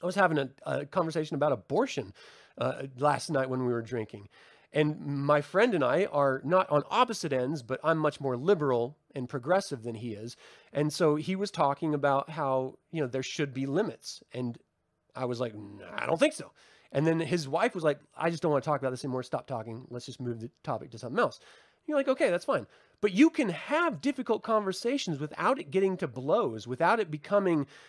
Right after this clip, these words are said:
like, a toxic situation. And if you're incapable of bringing up a subject without becoming verklempt and, and having it trigger you and you have to go, I don't know, r-, hug a whoopee,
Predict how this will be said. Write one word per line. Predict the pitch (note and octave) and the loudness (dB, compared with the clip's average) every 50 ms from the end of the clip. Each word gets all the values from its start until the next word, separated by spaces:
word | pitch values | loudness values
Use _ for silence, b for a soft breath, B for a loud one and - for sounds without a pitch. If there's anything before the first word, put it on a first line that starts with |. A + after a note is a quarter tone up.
| B B B - | B B B -4
like, | D#3+ D#3 D#3 C#3+ C#3 - _ _ _ _ | 0 2 2 2 2 -2 _ _ _ _
a | - D#3+ | -2 -2
toxic | - - - - - - - A3 - - - - F#3 F3+ - | -2 -4 -8 0 2 4 4 4 2 -4 -6 -4 -4 -4 -6
situation. | - - G#3+ F#3+ - - D3+ C3 C3+ D3 G#3+ A#3+ - - G2+ - - _ _ _ _ _ _ _ _ _ _ _ _ _ | -8 -10 -10 -10 -6 -6 -4 -2 -2 -2 -2 -4 -8 -10 -14 -16 -18 _ _ _ _ _ _ _ _ _ _ _ _ _
And | - F#3 G#3+ | 2 4 4
if | - - | 4 2
you're | G3 G3 - | -2 -2 0
incapable | A3+ G#3+ G3+ F#3 - - - - A3+ C4 E4+ F4 F4+ F4 D#4 B3+ F#3+ D#3 C3+ C3+ G3+ A#3+ - _ _ _ - | 2 2 2 2 -2 -4 -2 0 2 4 4 2 2 0 2 4 4 6 6 4 0 -2 -4 _ _ _ -2
of | E3 D#3 C3 | -2 -2 0
bringing | A#2+ D#3 E3+ F3+ E3+ E3 D#3 | 2 4 4 6 6 6 4
up | D3+ D3 D3+ | 4 4 2
a | D3 | -2
subject | - - - C3 B2 A#2+ G#2+ A#2 A#2 C3 - - - b b b b b b b b - | -4 -2 -2 -2 -2 -2 -4 -4 -2 -2 -2 -4 -8 b b b b b b b b -4
without | C#3 D#3+ C#3+ D#3+ D#3 D#3 D3 C#3 | 0 2 4 6 6 4 4 0
becoming | D#3+ D#3+ - D#3+ D#3+ D3 D3+ C#3+ C3+ C3 b b b b b b b - | -4 -4 0 2 2 4 4 2 0 0 b b b b b b b -12
verklempt | C#3 C3 F3+ F3+ - - E3+ F#3 F#3 E3+ F3 F3+ - - - E3+ | -4 -2 -2 -2 -2 2 4 6 6 6 6 4 0 -2 0 0
and, | D#3 D#3 C3+ b b b b b | 0 0 -2 b b b b b
and | - D3+ D#3 D3+ D3 D#3 | -2 0 0 0 0 -2
having | D3+ D#3 A#2 C#3+ F3+ E3+ F3+ F3 E3 | -2 0 2 4 4 6 6 4 4
it | - - D3 D#3+ F3 F#3 D#3+ | 2 0 -2 -6 -8 -6 -4
trigger | - - - - - G#3 F#3 D3+ D#3+ D#3+ | -4 -6 -4 4 6 6 6 6 4 0
you | D#3+ D#3 D3 E3+ E3+ D#3+ D#3+ D#3 D#3+ | -2 -2 0 0 2 2 4 4 4
and | D3+ C#3+ | 4 4
you | D3+ D#3+ | 4 4
have | E3+ E3 D#3+ | 4 2 2
to | E3+ | 2
go, | D3 D#3 D3+ D3 C#3+ C#3 D3+ D#3+ D#3+ D#3+ E3 E3 E3+ | 2 2 4 4 2 -2 -6 -8 -10 -12 -12 -10 -6
I | E3 E3 | -2 0
don't | E3+ E3+ | 0 2
know, | C#3+ C3+ C3+ C3 C#3+ - - | 0 0 -2 -4 -6 -6 -6
r-, | D3+ D#3 | -8 -4
hug | D3 F3 E3+ D#3 | -2 -2 0 2
a | C#3+ | 0
whoopee, | B2 B2 E3 A3+ - B3+ A3+ D#3 | 2 4 4 2 2 2 -4 -8